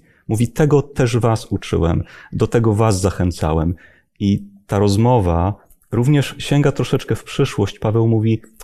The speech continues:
„Wiem, że po moim odejściu będziecie przeżywać trudne chwile. Niektórzy będą przeciwni, powstaną, aby pociągnąć za sobą uczniów, aby odwieść od wiary w Chrystusa”. I nieustannie apeluje, napomina:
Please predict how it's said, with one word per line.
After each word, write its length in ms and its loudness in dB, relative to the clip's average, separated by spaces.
„Wiem, 380 2
że 100 0
po 120 -2
moim 300 2
odejściu 640 0
będziecie 600 2
przeżywać 520 -2
trudne 320 -2
chwile. 420 -6
Niektórzy 440 2
będą 480 2
przeciwni, 760 2
powstaną, 560 0
aby 640 0
pociągnąć 720 2
za 80 2
sobą 340 0
uczniów, 680 -2
aby 300 0
odwieść 600 0
od 180 -2
wiary 300 2
w 60 -14
Chrystusa”. 640 -4
I 60 -2
nieustannie 640 2
apeluje, 440 2
napomina: 600 2